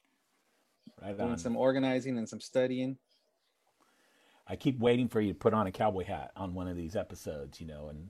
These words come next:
Speaker 1: put your boots up on the screen so you can, no, not gonna happen?
Speaker 2: Nah, man. Unless
Speaker 1: Too
Speaker 2: I'm
Speaker 1: much.
Speaker 2: listening to some banda, then it's gonna be a different kind, you know?
Speaker 1: <laughs> Too much, uh, Los Angeles in you.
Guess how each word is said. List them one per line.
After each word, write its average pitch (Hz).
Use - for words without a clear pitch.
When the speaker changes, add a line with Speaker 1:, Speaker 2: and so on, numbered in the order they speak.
Speaker 1:
put -
your 98
boots 101
up 85
on 85
the 80
screen 85
so -
you 80
can, 82
no, 90
not 98
gonna 98
happen? 104
Speaker 2:
Nah, 107
man. 98
Unless 135
Speaker 1:
Too -
Speaker 2:
I'm 151
Speaker 1:
much. 147
Speaker 2:
listening 143
to 123
some 113
banda, 117
then 104
it's 104
gonna 110
be 101
a 101
different 104
kind, 101
you 101
know? 101
Speaker 1:
<laughs> -
Too 113
much, 101
uh, 92
Los 90
Angeles 87
in 78
you. 76